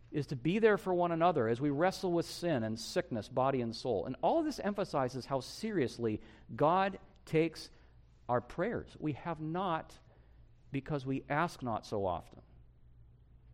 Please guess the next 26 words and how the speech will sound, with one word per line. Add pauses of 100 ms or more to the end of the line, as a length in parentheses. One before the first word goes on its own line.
(920)
And
it
emphasizes
how
seriously
we
should
take
our
duty
before
the
Lord
to
be
with
one
another
and
praying
for
each
other
in
our
earthly